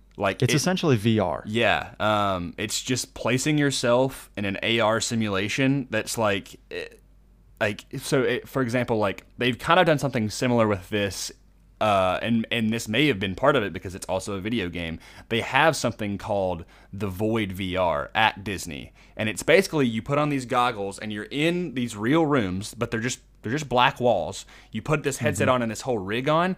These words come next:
Speaker 1: and you're basically p-, placed in a real environment that is accurate to, like, your room, and, or not your room, but the rooms that they have designed.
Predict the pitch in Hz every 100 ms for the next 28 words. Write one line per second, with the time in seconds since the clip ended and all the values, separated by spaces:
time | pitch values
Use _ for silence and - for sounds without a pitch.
0 | - - - 127 127 135 170 - 120 -
1 | - - 156 147 131 117 117 107 110 135
2 | 135 113 113 135 147 120 110 107 - 120
3 | 123 - 104 87 - - 117 98 92 87
4 | - 110 110 95 107 101 92 80 90 -
5 | - 101 98 117 95 104 98 87 85 87
6 | 104 104 98 98 95 87 98 90 87 87
7 | 107 107 85 80